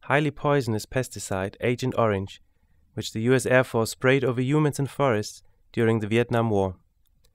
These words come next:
This deadly, poisonous substance, produced by Dow Chemical and Monsanto,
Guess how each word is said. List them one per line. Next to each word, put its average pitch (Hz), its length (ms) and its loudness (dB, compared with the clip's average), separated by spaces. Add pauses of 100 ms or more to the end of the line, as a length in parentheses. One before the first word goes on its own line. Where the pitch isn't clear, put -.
(260)
This 143 200 -2
deadly, 110 420 2
poisonous 151 540 2
substance, 107 640 -2 (340)
produced 143 480 -4
by 117 140 4
Dow 135 200 4
Chemical 139 500 -2
and 117 120 -2
Monsanto, 120 600 -4